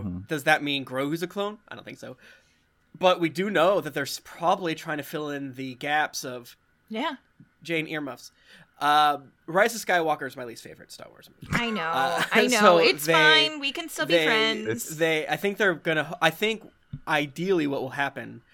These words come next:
Speaker 2: is that they will Clone Wars the new trilogy.
Speaker 3: Right. Oh, yeah.
Speaker 2: Um,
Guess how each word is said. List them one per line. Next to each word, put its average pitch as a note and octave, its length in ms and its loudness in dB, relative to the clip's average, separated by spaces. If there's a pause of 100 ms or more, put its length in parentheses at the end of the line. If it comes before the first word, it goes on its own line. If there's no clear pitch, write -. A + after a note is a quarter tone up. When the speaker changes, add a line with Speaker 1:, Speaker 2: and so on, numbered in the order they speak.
(280)
Speaker 2:
is C#3+ 320 -2
that C#3 240 -2
they C#3+ 120 0
will C3+ 140 -4
Clone D3 460 -6
Wars A2 640 -12 (300)
the C3+ 120 -10
new C3 160 -8
trilogy. E3 340 -4
Speaker 3:
Right. - 260 -6 (480)
Oh, G#4 80 2
yeah. A#2 380 0
Speaker 2:
Um, A2+ 280 -16